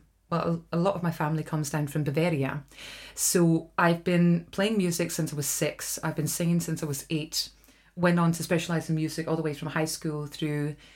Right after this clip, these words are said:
university, where I studied musicology. And then I, um, when I did my master thesis, I thought,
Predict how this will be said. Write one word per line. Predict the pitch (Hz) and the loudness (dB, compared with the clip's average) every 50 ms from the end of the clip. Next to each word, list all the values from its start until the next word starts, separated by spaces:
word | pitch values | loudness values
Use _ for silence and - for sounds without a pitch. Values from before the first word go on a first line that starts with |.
| - - - - - _ - | -20 -20 -20 -20 -20 _ -2
university, | 175 190 170 170 185 175 175 175 - 170 - - 175 170 165 165 165 160 | 2 2 4 6 6 4 4 2 -2 -6 -4 0 2 2 4 4 4 2
where | 156 156 156 156 156 | 2 0 0 0 -2
I | |
studied | - - 170 156 147 143 | -2 -2 -2 -2 0 0
musicology. | 160 147 - - 170 - 180 175 175 170 170 - 175 170 165 165 165 165 - _ _ _ _ _ _ _ _ _ - - - | -2 -2 -2 -4 -6 -2 0 0 0 0 2 2 2 4 4 4 2 0 -4 _ _ _ _ _ _ _ _ _ -20 -4 2
And | 190 180 175 170 | 4 4 6 6
then | 170 165 165 165 170 170 - | 6 6 4 4 2 2 2
I, | 170 160 160 160 156 156 | 2 2 2 0 0 -2
um, | 151 143 143 143 147 156 160 170 175 170 - _ _ - - - - _ _ _ _ _ _ _ _ _ _ | -2 -2 -2 -4 -6 -8 -8 -8 -10 -10 -14 _ _ -20 -20 -20 -20 _ _ _ _ _ _ _ _ _ _
when | - 208 208 | 4 6 6
I | 220 214 | 6 4
did | 220 - 311 294 | 2 2 2 2
my | 254 233 214 | 4 4 4
master | 190 175 165 175 170 - 185 170 | 4 4 2 2 0 0 -2 -2
thesis, | 170 - 196 196 190 - 143 143 151 - - - - | 0 0 -2 -2 -2 -2 -4 -4 -4 -6 -6 -4 -2
I | 175 170 | -2 0
thought, | 170 - 170 160 156 - - | 2 2 2 2 0 -2 -6